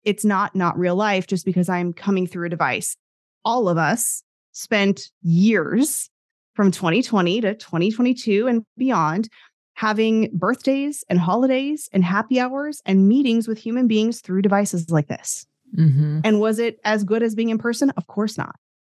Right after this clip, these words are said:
Speaker 1: However, when I told my parents, who I didn't see for two and a half years,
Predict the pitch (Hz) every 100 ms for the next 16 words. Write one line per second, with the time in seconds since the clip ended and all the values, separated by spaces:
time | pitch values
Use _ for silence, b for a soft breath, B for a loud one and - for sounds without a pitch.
0 | _ - 233 214 269 269 196 175 180 208
1 | 214 220 254 254 214 196 - 247 302 202
2 | 196 208 202 214 226 247 240 233 214 -
3 | 220 220 214 180 180 208 285 214 92 120
4 | - -